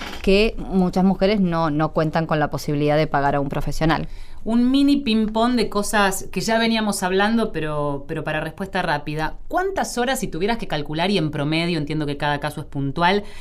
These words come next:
Speaker 2: demanda, eh, pasar eh, todos estos trámites de la O B D antes del recorrido que planteaba Marce.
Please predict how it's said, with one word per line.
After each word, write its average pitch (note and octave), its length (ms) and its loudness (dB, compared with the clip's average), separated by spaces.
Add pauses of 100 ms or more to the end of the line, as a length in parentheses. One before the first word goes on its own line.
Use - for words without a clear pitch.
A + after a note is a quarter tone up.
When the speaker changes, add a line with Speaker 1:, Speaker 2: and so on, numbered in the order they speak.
(140)
Speaker 2:
demanda, G#3 760 2
eh, D#3+ 480 -2
pasar A3 540 0 (300)
eh, D#3+ 100 -4
todos A3+ 340 0
estos G#3 240 -6
trámites A3 520 0
de F3+ 160 0
la F3+ 200 2
O F#3 100 2
B F#3 140 0
D G3 320 0
antes G3+ 380 0
del F3 580 -2
recorrido D#3 440 -2
que F#3 100 -4
planteaba D3+ 440 -2
Marce. C3+ 500 -2